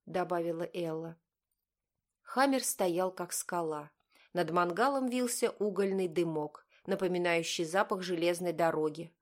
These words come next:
путешествий в новую реальность, которая казалась лучше старой. «Вячеслав Константинович», вежливо обратился Артемий. «Вячеслав Константинович»,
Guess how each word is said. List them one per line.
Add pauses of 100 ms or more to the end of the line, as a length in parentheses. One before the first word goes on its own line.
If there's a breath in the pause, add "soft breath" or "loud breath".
(160)
путешествий
в
новую
реальность, (200 soft breath)
которая
казалась
лучше
старой. (1160 soft breath)
«Вячеслав
Константинович», (180)
вежливо
обратился
Артемий. (840 soft breath)
«Вячеслав
Константинович»,